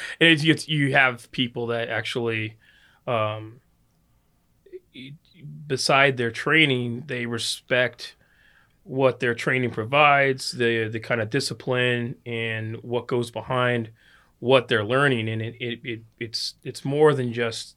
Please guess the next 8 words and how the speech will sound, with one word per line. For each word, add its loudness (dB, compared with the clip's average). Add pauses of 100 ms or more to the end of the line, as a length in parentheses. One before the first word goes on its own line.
the, -6
the -6
defensive -2
or -2
the -8
offensive -2 (580)
aspects 2
of -8